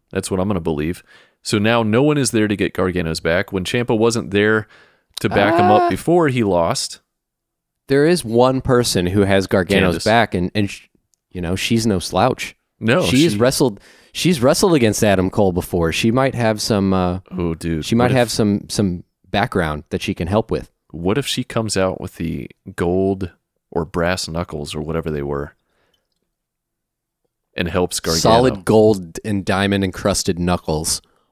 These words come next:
Speaker 1: Well, that's what knocked out, that was what was on display with the Aleister Black situation,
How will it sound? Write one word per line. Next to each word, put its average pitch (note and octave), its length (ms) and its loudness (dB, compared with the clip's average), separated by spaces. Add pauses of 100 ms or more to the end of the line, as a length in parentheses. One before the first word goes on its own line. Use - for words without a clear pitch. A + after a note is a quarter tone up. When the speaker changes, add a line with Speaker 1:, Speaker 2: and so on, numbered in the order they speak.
(120)
Speaker 1:
Well, F3 120 2
that's G3+ 300 0
what G#3 260 0
knocked D#3+ 340 0
out, E3 340 -2
that A3 140 2
was A3+ 200 0
what E3+ 160 -2
was E3 160 2
on E3 160 2
display E3 440 0
with D3 160 0
the - 60 -2
Aleister B2 440 -2
Black E3 280 -2
situation, C2+ 640 -8